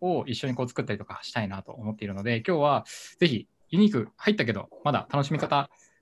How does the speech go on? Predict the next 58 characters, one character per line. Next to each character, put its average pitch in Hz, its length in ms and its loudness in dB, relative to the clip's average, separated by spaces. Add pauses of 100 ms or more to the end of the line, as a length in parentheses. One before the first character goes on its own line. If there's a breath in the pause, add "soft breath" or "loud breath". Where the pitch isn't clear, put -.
(120)
ぼ 139 80 4
や 151 60 6
っ 147 40 0
と 143 60 0
し 123 80 0
て 110 60 -2
る 113 60 0
な 120 100 4
っ 120 100 -4
て - 80 -10
い 104 40 -4
う - 20 -14
方 113 160 -10
と 107 100 -12
か 107 100 -6
に、 127 440 0 (360 loud breath)
ど 123 60 -4
ん 127 140 0
な 139 420 4
風 143 160 2
に 110 300 2
ユ 113 80 -2
ニ 117 160 2
ー - 20 -8
ク 110 80 -4
知 - 120 -8
っ - 20 -20
て - 80 -6
い 107 40 -2
た 113 60 -2
だ 110 80 0
い 110 60 -2
た 117 80 -2
の 110 100 -2
か 98 120 -8
と 110 100 -14
か、 98 340 -6 (240 loud breath)
ユ 120 80 -2
ニ 139 60 0
ー 139 40 -4
ク 143 60 0
で 113 60 2
な 110 80 0
ん 107 40 -4
か 107 60 -6
や 104 60 -4
り 107 60 -6
た 127 80 -2
い - 20 -4
こ 127 80 -2
と 120 100 -2
あ 101 40 2
り 104 60 -6
ま 110 140 0
す - 80 -10
か - 140 -20
と - 80 -20
か、 - 200 -18